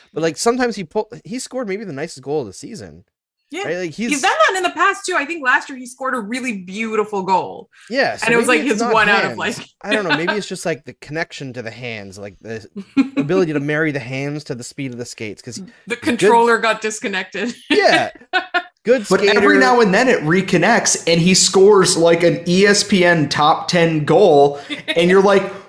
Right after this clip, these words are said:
Speaker 3: "Where the hell did this come from?" He did it against Anaheim, and the only reason no one friggin' remembers is because Trevor Zegras did a running Michigan five seconds afterwards.
Speaker 2: <laughs>
Speaker 3: Like,
Speaker 1: That's true.
Speaker 2: Poor guy.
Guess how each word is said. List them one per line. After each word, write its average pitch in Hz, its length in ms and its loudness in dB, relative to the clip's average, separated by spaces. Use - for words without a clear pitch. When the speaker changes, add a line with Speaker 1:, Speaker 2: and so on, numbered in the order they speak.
Speaker 3:
"Where 254 400 4
the 427 280 6
hell 277 360 4
did 254 220 0
this 320 260 4
come 202 180 0
from?" 175 200 0
He 220 100 4
did 240 180 2
it 277 80 2
against 240 360 0
Anaheim, 220 580 4
and - 360 -2
the 240 60 6
only 262 140 6
reason 240 340 4
no 214 120 4
one 247 180 4
friggin' 233 420 2
remembers 208 540 4
is 190 80 2
because 214 320 2
Trevor 220 300 2
Zegras 202 440 2
did 202 120 4
a 190 40 4
running 170 460 4
Michigan 170 500 2
five 190 440 2
seconds 208 460 2
afterwards. 214 880 2
Speaker 2:
<laughs> 139 60 0
Speaker 3:
Like, 135 400 0
Speaker 1:
That's 143 260 -8
true. 160 320 -4
Speaker 2:
Poor 523 300 6
guy. 247 720 2